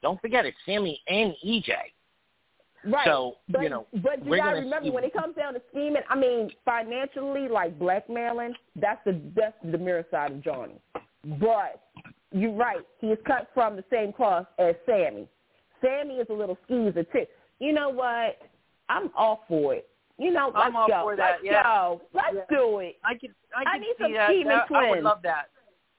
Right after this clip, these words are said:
Speaker 3: If both the twins get to do that right there with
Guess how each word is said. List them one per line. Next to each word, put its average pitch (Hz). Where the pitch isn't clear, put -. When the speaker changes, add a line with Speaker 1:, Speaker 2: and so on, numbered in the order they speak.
Speaker 3:
If 170
both 233
the 220
twins 220
get 202
to 185
do 202
that 196
right 208
there 208
with 185